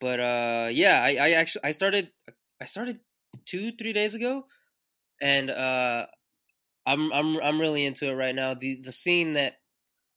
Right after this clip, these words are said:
kinda got me, I think, was in episode four, where he's at the class, and, uh, they start talking about the concept of murder and how it makes, like, you can't be a good person if you're a murderer, and he, like, freaks out and has, like, he, like, explodes and unloads on all of them.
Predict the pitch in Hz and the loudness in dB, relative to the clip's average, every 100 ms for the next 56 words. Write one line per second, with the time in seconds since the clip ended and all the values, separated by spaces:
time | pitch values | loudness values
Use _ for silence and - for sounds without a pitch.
0 | _ - 151 135 135 135 135 135 127 120 | _ 0 2 2 2 2 0 -2 0 -2
1 | - 143 139 131 127 127 120 127 113 - | -2 -4 -4 -4 -4 -4 -4 -6 -8 -8
2 | 131 123 117 117 117 123 117 117 - 117 | -4 -4 -4 -4 -4 -6 -6 -10 -10 -10
3 | - - 139 151 151 - - _ _ _ | -10 -2 4 4 4 -2 -10 _ _ _
4 | _ _ - 123 123 120 120 120 117 127 | _ _ -4 -2 -2 -4 -2 -2 -2 -4
5 | - 131 - 135 127 127 123 117 - _ | -2 -2 -2 -4 -4 -6 -4 -4 -6 _
6 | 117 123 135 - 123 123 117 123 123 120 | -14 -8 -6 -6 -8 -8 -8 -6 -6 -4
7 | 123 117 113 117 117 117 120 117 - _ | -4 -4 -6 -4 -4 -4 -6 -8 -10 _
8 | 120 117 - _ _ _ - 139 185 156 | -10 -10 -12 _ _ _ -6 0 2 2
9 | 147 139 139 127 147 135 - 127 120 127 | 0 0 -2 -4 -6 -4 -6 -8 -6 -6
10 | 123 123 127 120 123 123 120 113 127 123 | -4 -4 -6 -4 -2 -2 -2 -4 -4 -4
11 | 117 - 131 - 123 123 117 117 120 117 | -6 -8 -8 -4 -2 -2 -2 -6 -6 -6
12 | 113 _ _ - 139 131 127 - - 131 | -10 _ _ 2 2 2 -2 -10 -4 -2
13 | 131 127 120 120 123 127 135 135 135 139 | -2 -4 -6 -6 -6 -4 -4 -2 -2 -4
14 | 143 | -10